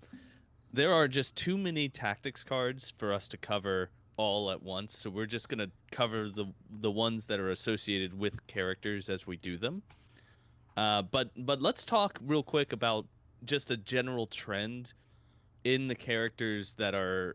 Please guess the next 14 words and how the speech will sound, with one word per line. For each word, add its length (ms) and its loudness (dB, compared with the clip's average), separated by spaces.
uh, 320 -2
that, 280 2
that 300 2
they've 300 4
released 420 -2
the 100 0
information 600 -4
for. 420 0
Uh, 360 4
namely 540 6
that 320 4
it 160 2
seems 420 4
like 320 4